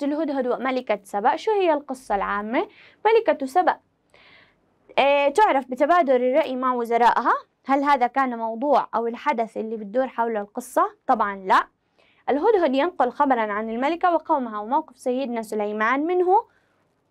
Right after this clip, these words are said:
ممكن رفض، رفض سيدنا سليمان الهدية. طبعا لا. إذا الإجابة هي اثنين، الهدهد ينقل خبرا عن الملكة وقومها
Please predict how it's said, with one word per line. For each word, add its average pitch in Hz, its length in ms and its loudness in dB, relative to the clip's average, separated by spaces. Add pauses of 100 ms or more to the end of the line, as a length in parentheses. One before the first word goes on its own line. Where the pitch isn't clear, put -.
(120)
ممكن 320 540 2 (500)
رفض، 302 500 0 (260)
رفض 349 300 2
سيدنا 285 440 -2
سليمان 269 760 0
الهدية. 277 760 0
طبعا 233 260 -2
لا. 220 320 0 (180)
إذا 233 200 -8
الإجابة 247 760 -4
هي 302 300 -4 (140)
اثنين، 262 600 -4
الهدهد 226 460 -2
ينقل 254 360 -2
خبرا 196 360 -2 (420)
عن 349 220 2
الملكة - 420 -4
وقومها 480 580 2